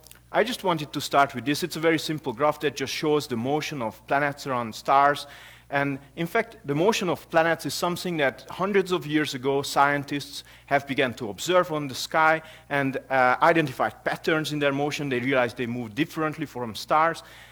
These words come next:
And, uh, it was driven by mainly sheer curiosity, just to figure out why those objects behave differently, what's going on, what is nature trying to tell us. And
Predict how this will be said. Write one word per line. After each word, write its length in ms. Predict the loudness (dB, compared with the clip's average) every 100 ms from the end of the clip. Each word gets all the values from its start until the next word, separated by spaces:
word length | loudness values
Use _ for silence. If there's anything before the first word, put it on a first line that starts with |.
| -16 -2
And, 320 | 0 0 -2 -12 _ -6
uh, 440 | 2 4 6 4 0 -12 _ _ _ -6
it 180 | -4 2
was 160 | 0 2
driven 380 | -2 0 2
by 280 | 2 2 0 -8 -14 -4
mainly 220 | -2 -2
sheer 320 | -2 0 0
curiosity, 800 | -2 -2 0 0 -2 -6 -14 -20 _ _
just 240 | -6 -4
to 60 | -6
figure 300 | -4 2 4
out 160 | 4 4
why 280 | 4 4
those 260 | 4 -4 -4
objects 460 | -6 -4 -4 -6 -12
behave 400 | -4 -2 -2 -4
differently, 420 | -8 -8 -8 -4
what's 220 | -4 -4
going 300 | -4 -4 -4
on, 120 | -8 -10 -20 -20 _
what 200 | 0 2
is 120 | 2 0
nature 300 | -2 -2 -4
trying 320 | 0 0 0
to 140 | -10
tell 260 | -8 -6 -6
us. 180 | -8
And 120 | -8